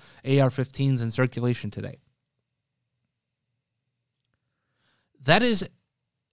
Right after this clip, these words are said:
a cumulative number of all the people who have ever bought an A R fifteen, right? Does that mean that, uh, these, uh, what? How,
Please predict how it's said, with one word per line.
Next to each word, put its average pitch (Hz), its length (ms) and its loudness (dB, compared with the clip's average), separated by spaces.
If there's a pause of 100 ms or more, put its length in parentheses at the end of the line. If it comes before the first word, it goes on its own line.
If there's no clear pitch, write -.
(480)
a 143 120 2
cumulative 214 960 0
number 156 520 2
of 139 280 2
all 208 320 4
the 196 120 -2
people 175 320 -2
who 151 140 0
have 143 140 0
ever 156 200 2
bought 151 400 2
an 147 120 -2
A 147 180 0
R 143 160 0
fifteen, 139 480 -6 (360)
right? 135 240 -2 (2500)
Does 143 120 4
that 220 160 4
mean 214 180 2
that, 165 120 2
uh, 151 160 -2
these, 147 320 -4
uh, - 200 -14 (640)
what? - 220 2 (1300)
How, 175 100 -8